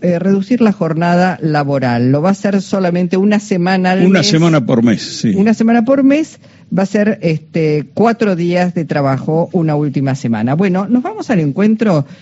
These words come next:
Speaker 1: de
Speaker 2: <clears throat>
Speaker 1: la diputada Claudia Ormaechea, es diputada nacional por el Frente de Todos, dirigente de la Asociación Bancaria.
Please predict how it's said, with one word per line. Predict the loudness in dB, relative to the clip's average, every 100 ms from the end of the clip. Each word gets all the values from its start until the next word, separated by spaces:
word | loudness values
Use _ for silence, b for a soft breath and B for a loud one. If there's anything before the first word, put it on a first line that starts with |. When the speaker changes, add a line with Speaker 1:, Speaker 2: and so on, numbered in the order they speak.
| B B -6
Speaker 1:
de | -2 0 2 2 0 0
Speaker 2:
<clears throat> | -2
Speaker 1:
la | -2
diputada | -2 -4 -4 0 2 2 2
Claudia | 0 0 0 0 0
Ormaechea, | 0 0 -2 -2 -2 0 0
es |
diputada | -2 -4 -2 0
nacional | 0 -2 -2 -2
por | 0
el | -2
Frente | 0 -2 -2
de | -2
Todos, | 0 2 2
dirigente | -2 -4 -4 -2
de |
la | -2
Asociación | -4 -6 -4 -4 -2 0
Bancaria. | 0 0 0 2 2 -2